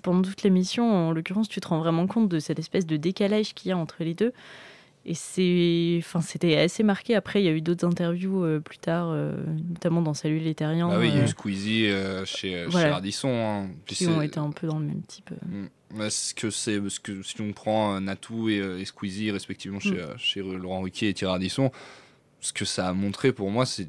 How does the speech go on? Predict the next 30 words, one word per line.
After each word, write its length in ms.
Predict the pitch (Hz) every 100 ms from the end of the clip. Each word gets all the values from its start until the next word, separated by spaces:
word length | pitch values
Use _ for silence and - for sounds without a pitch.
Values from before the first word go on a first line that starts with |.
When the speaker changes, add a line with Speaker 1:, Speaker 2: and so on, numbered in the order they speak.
| -
Speaker 2:
enfin, 240 | - 92 87 78 67 - -
au-delà 300 | 101 98 113
de 80 | 104
l'incompréhension, 720 | 101 101 - 104 104 - 143
c'est 120 | 107
qu'il 100 | 90 87
y 40 |
a 20 |
un 40 | 82
mépris. 420 | 92 - - 110
Enfin, 140 | 107 98
il 60 |
y 20 | 101
avait 100 | 98
un 80 | 95
mé-, 100 | 104
Speaker 1:
Ouais. 120 | 98 -
Speaker 2:
il 40 | 104
y 20 |
avait 180 | 98 98
un 80 |
mépris 340 | 98 95 - 117
qui 60 |
était 140 | 107 92
saisissant 460 | - 98 95 117 110
sur, 260 | - 95
euh, 160 | 92 90
sur 160 | - 98
le 80 |
plateau 440 | 90 98 - 127